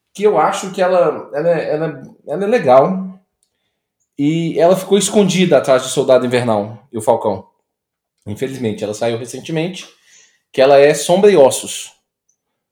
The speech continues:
Sombra e Ossos é uma série de fantasia medieval da Netflix. Cara, ela é baseada numa, num livro que eu não li,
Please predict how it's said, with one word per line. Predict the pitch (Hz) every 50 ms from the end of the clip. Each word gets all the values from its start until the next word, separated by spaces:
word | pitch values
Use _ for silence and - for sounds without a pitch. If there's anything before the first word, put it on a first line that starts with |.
| _ _ _ _ _ _ _ _ _
Sombra | - - 151 160 180 185
e | 180
Ossos | 160 175 185 - 226 208 - -
é | 175 175
uma | 185 190 190 190 185 180 170
série | 170 - - 165 151 156 156 151
de | 143 143
fantasia | - 160 143 127 151 139 139 139
medieval | 143 156 156 190 175 160 139 135 151 185 185 - - _ _ _ _ _ _
da | - 117 120
Netflix. | 127 123 - - 131 135 - - - - - - - _ _ _ _ _ _ _ _ _ _ _ _ _ _ _ _ _ -
Cara, | 202 208 190 170 160 156
ela | 160 180 196 196 190 185
é | 190 190 180
baseada | 180 190 185 190 180 175 175
numa, | 185 185 185 190 190
num | 185 190 190 190
livro | 175 170 180 - 202 185
que | 190 175
eu | 151
não | 151 156 156
li, | 156 143 160 190 190 - -